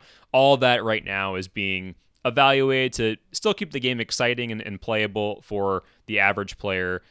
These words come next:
but at the same time, maybe making the game a little bit more, uh, reined in at, at the professional level.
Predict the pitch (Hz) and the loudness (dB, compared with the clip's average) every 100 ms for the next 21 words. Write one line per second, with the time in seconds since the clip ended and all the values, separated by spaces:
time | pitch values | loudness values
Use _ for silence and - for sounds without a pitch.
0 | _ _ 113 101 104 - 113 101 101 101 | _ _ -6 -4 -4 -2 -2 -2 -2 0
1 | 95 95 - _ 120 117 117 113 110 101 | -2 -6 -14 _ -6 -4 -2 -4 -6 -8
2 | 95 101 98 98 101 107 98 104 104 98 | -4 -4 -4 -6 -4 -4 -4 -8 -8 -6
3 | 95 95 90 - _ _ 104 95 95 101 | -4 -4 -6 -8 _ _ -8 -6 -4 0
4 | 120 110 101 104 95 90 87 - _ 104 | 2 2 2 0 0 -2 -10 -16 _ -10
5 | 98 101 92 - 90 92 - 82 80 82 | -8 -8 -8 -10 -8 -8 -8 -12 -14 -16
6 | - 98 | -14 -16